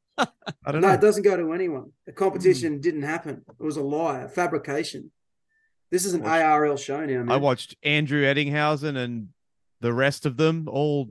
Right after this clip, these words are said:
Speaker 1: <laughs>
Speaker 2: play so well that day in
Speaker 1: Your beloved Russell
Speaker 2: nineteen ninety-seven.
Speaker 1: Richardson played in that game. I think
Speaker 2: I
Speaker 1: he
Speaker 2: did
Speaker 1: scored a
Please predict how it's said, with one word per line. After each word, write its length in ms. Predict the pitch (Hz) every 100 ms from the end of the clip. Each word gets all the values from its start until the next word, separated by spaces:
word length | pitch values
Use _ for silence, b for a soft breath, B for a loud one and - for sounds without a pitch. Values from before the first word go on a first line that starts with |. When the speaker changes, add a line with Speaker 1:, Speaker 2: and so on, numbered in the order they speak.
| -
Speaker 1:
<laughs> 800 | 180 - 202 - - - 147 -
Speaker 2:
play 140 | 160 151
so 320 | - 170 170
well 260 | 160 151 135
that 200 | 127 110
day 260 | 127 123
in 60 | 117
Speaker 1:
Your 120 | 190
beloved 260 | 202 247 262
Russell 60 |
Speaker 2:
nineteen 120 | 220
ninety-seven. 320 | 190 - - 135
Speaker 1:
Richardson 460 | 202 220 - 156
played 240 | 131 139 135
in 100 | 127
that 160 | 120
game. 140 | 123 117
I 80 | 120
think 100 | 131
Speaker 2:
I 80 | 202
Speaker 1:
he 60 | 240
Speaker 2:
did 100 | 302
Speaker 1:
scored 160 |
a 40 | 147